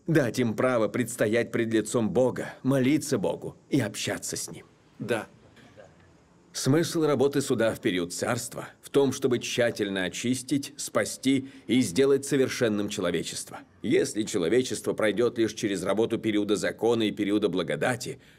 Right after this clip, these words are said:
Speaker 1: но не примет Божьего суда в последние дни, оно не будет полностью спасено и приобретено Богом. Почему именно так? Задумайтесь на минутку. Всем нам ясно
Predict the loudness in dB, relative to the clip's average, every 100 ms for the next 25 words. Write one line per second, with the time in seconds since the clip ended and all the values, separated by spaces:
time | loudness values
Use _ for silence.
0 | _ 2 2 2 2 2 2 4 2 2
1 | -2 -2 0 0 0 -4 0 0 0 -2
2 | -2 0 0 0 -6 -20 _ -4 0 2
3 | 2 2 2 2 0 2 2 2 0 -2
4 | -4 -2 -4 -2 0 0 2 0 0 0
5 | -4 -2 -2 -4 -10 _ -14 -4 -4 -4
6 | -8 -14 _ _ _ _ _ _ -20 -20
7 | -20 -18 -18 -18 -18 -20 -20 _ _ -20
8 | -20 -20 -20 -20 -20 -20 _ _ 0 2
9 | 2 2 2 2 2 0 -2 -10 -12 -20
10 | -20 _ _ _ _ _ _ _ _ _
11 | -6 0 2 2 2 0 -4 -8 -6 -4
12 | -4 -8 -16 -20 _ _ _ _ _ _
13 | _ _ _ _ _ _ _ _ _ _
14 | _ -2 0 0 -2 -4 -6 -6 -4 -4